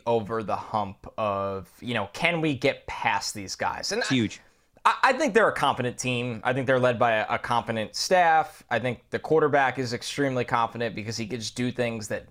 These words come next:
Speaker 1: most quarterbacks and most athletes in this world can't. But I think when you mentally have digested that you've done it, it changes your entire, i-, you know, personality going into this game when they inevitably meet in the A F C Championship.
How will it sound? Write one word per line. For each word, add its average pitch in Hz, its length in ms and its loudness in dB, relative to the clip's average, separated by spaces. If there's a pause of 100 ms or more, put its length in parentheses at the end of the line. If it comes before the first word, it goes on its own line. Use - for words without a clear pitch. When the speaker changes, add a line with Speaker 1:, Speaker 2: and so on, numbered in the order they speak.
Speaker 1:
most 110 380 -2
quarterbacks 107 680 -2
and 104 100 -6
most 107 240 -4
athletes 104 440 -4
in 104 60 -8
this 98 180 -12
world 95 280 -8
can't. 110 360 -4 (540)
But 160 140 6
I 170 80 4
think 247 280 2
when 196 240 2
you 156 200 2 (100)
mentally 147 600 0
have 113 100 0
digested 113 800 -2
that - 160 -6
you've 110 180 -12 (140)
done 131 280 2
it, 95 280 -8 (400)
it 160 140 0
changes 170 680 0
your 143 260 6
entire, 123 1120 2 (100)
i-, 120 240 -12 (320)
you 143 80 -2
know, 123 100 0
personality 131 760 2
going 127 340 2
into 120 160 -2
this 110 220 -2
game 117 340 0
when 113 120 -2
they 107 200 0
inevitably 107 600 -2
meet 104 180 -6
in 98 80 -10
the 101 80 -4
A 98 80 -2
F 92 80 -6
C 101 140 -10
Championship. - 720 -12